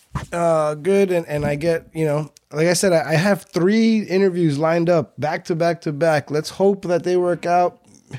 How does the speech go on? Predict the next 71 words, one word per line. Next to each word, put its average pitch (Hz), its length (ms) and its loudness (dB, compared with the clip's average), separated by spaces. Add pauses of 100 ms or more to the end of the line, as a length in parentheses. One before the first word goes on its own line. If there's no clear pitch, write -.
(560)
You 156 120 -4
know, 165 140 2
best 175 300 0
case 190 240 0
scenario, 180 420 0
all 160 120 2
three 165 240 0
work 165 320 0
out. 165 380 2
Worst 151 240 0
case 160 220 -2
scenario, 156 320 0
none 113 300 2
of 139 120 2
them 139 160 2
work 139 240 -2
out. 139 320 0
But - 140 -8 (120)
I 269 100 -2
think 254 220 -2
I 123 80 -2
could 113 200 -4
at 110 100 -6
least 127 180 0
get 135 200 -2
one 123 220 -2
or 131 100 0
two, 190 300 0
right? 165 260 -4 (580)
Let's 135 260 -4
do 98 180 -2
it, 87 60 -8
man. 92 240 -8 (880)
Uh, 156 380 4 (100)
and 165 120 4
like 208 180 4
I 214 100 6
said, 208 160 2
if 160 100 2
you 185 100 2
wanna 208 200 4
be 180 120 2
a 165 40 2
guest 156 300 0
on 143 100 2
this 135 140 2
show, 139 180 -6
just 214 180 -12
let 190 140 -6
me 226 120 0
know. 220 240 -2
Slide - 260 -6
into 175 180 -6
my 156 120 -4
D 156 180 -8
Ms. 160 260 0
It's 113 180 -10
no 127 140 -4
big 127 320 -6
deal. 135 220 0
I 113 100 0
wanna 127 340 -2
do 131 260 0
this, 110 220 -6
dude. 107 240 -4
You 117 160 0
be 135 140 2
doing 143 420 2
me 175 220 2
a 156 60 2
favor. 87 460 -12